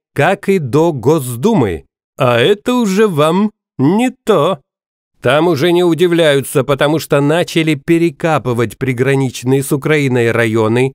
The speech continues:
Губернаторы Белгородской и Курской областей регулярно докладывают о том, сколько нарыли траншей, выставили бетонных зубов дракона,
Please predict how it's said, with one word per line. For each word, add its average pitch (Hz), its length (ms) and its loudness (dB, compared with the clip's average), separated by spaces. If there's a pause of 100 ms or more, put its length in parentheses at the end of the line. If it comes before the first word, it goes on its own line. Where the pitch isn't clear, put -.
(160)
Губернаторы 170 800 0
Белгородской 160 720 -2
и - 20 -6
Курской 156 460 -2
областей 151 600 -2 (120)
регулярно 170 840 0
докладывают 120 960 0 (220)
о 139 180 0
том, 190 280 0
сколько 165 460 -2
нарыли 135 420 0
траншей, 143 720 0 (180)
выставили 175 680 0
бетонных 175 680 0 (100)
зубов 143 640 0
дракона, 147 840 0